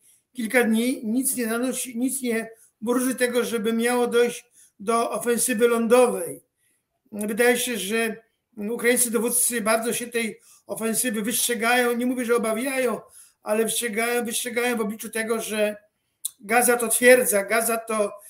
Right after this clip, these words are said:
miasto na g-, ziemi i miasto pod ziemią. I są świadomi tego, jakie by straty poniosły wojska, które by przeprowadziły szturm do miasta.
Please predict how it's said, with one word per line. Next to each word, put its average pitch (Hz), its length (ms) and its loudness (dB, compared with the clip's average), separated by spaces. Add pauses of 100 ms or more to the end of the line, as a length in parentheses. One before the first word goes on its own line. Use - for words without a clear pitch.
(180)
miasto 233 360 0
na 220 180 2
g-, 202 380 4
ziemi 247 600 0
i 208 140 -6 (260)
miasto 240 260 2
pod 226 160 -2
ziemią. 202 600 2
I 190 200 -8 (300)
są 240 200 0
świadomi 240 420 0
tego, 233 520 2 (300)
jakie 226 260 -2
by 220 100 0
straty 240 340 -2
poniosły 226 580 -2
wojska, 226 560 -2 (300)
które 240 260 -2
by 233 180 0
przeprowadziły 226 640 -2
szturm 233 280 -4
do 240 120 0
miasta. 233 580 0